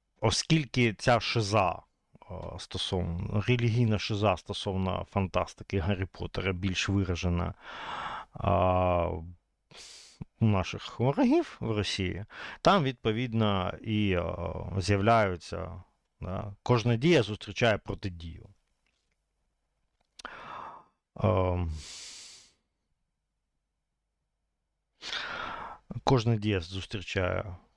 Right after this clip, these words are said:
протидію, і, е, Кураєв, він вже,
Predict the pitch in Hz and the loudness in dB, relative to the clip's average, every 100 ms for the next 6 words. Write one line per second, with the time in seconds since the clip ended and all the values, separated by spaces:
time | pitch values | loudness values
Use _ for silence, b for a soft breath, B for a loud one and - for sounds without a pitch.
0 | _ _ _ - 180 - 233 214 208 196 | _ _ _ 0 2 2 0 2 4 2
1 | 160 - 151 143 131 107 104 - 104 104 | 0 -4 0 2 4 2 -2 -10 -10 -10
2 | - 160 196 294 285 - _ _ _ _ | 0 4 6 4 0 -8 _ _ _ _
3 | - 113 - 110 101 92 95 90 90 | -16 -12 -6 -2 0 0 0 -2 -4